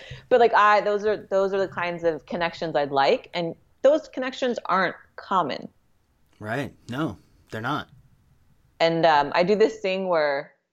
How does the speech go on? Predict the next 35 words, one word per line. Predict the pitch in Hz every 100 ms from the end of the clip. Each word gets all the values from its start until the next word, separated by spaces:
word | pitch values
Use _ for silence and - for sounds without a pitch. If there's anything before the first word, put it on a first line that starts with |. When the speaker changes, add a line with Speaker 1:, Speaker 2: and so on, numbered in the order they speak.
| _ _ _
Speaker 1:
this | 170
is | 147
gonna | 98
make | - -
me | -
sound | - - -
so | - -
awful, | - - - - - - - - - 185
um, | 196 175 151
<laughs> | 202 - - 330 - 294 - - - -
where | 190 185
I |
file | - 190 190 160
them, | 127 80
right? | 147 156
You've | 160
got | 151 -
your | 147
C | - 185 185
E | 180
O | 170
friends, | 170 156 156 156 156
your | 151
manager | 147 151 143
friends, | 147 143 139 143 139
your | 135
employee | 135 - 135 135
friends, | 135 135 127 131 127 - _ _ _ -
your, | 131 117 113 110 - - _ -
your | 135
client | - - 139 135 120 _
type | - 147 -
friends. | 131 127 135 131
And | 135
so | 151 135 131 131